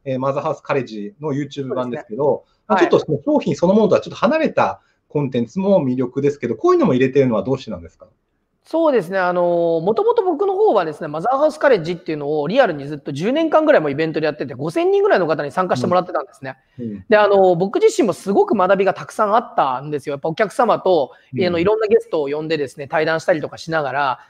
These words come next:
Speaker 2: 学びがあったのがスポーンと消えたんで、やっぱ正直結構しんどくてですね、
Speaker 1: うん。
Speaker 2: あ、なんかこんなにみんなでお客様と集まっていろんななんか社会のこととか議論したの楽しかったんだなと思った時に、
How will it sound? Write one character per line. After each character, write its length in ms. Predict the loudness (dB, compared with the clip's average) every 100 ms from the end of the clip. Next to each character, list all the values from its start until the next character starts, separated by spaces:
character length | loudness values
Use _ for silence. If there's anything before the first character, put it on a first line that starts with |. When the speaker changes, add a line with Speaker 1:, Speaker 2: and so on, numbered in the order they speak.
| _
Speaker 2:
学 160 | 0 4
び 80 | 6
が 80 | 4
あ 20 |
っ 60 |
た 80 | 2
の 80 | -4
が 80 | -6
ス 180 | -12 -14
ポ 120 | 0
ー 140 | 4 4
ン 40 |
と 80 | 4
消 200 | 2 2
え 60 | 2
た 160 | 0
ん 80 | -4
で、 340 | -2 -2 -2 -6 -20 -20 -20 -2
や 80 | -2
っ 20 |
ぱ 80 | 0
正 200 | 2 4
直 100 | 4
結 240 | 2 0
構 80 | 0
し 280 | -6 -4 0
ん 60 |
ど 80 | 2
く 80 | 2
て 100 | 0
で 100 | -2
す 100 | -4
ね、 300 | -8 -8 -10 _ -20
Speaker 1:
う 40 |
ん。 120 | -12 0
Speaker 2:
あ、 100 | 0
な 100 | 0
ん 0 |
か 100 | -2
こ 220 | 2 2
ん 40 |
な 100 | 4
に 100 | 4
み 100 | 6
ん 40 | 6
な 80 | 4
で 80 | 4
お 80 |
客 160 | 4 2
様 180 | 2 2
と 180 | 2 2
集 100 | 0
ま 80 |
っ 80 | -2
て 100 | 0
い 40 | 0
ろ 120 | 0
ん 80 | 0
な 80 |
な 100 | -2
ん 40 | -2
か 60 |
社 140 | -4 -2
会 160 | -2
の 100 | -2
こ 120 | -4 -6
と 80 |
と 80 | -6
か 80 | -4
議 80 | -2
論 160 | -2
し 40 | -2
た 80 | -6
の 60 |
楽 180 | -4 -4
し 80 | 0
か 80 | 0
っ 80 | 0
た 80 | -2
ん 60 |
だ 80 | -4
な 100 | -4
と 80 | -4
思 120 | -6
っ 40 | -6
た 80 |
時 180 | -12 -12
に、 320 | -6 -4 -4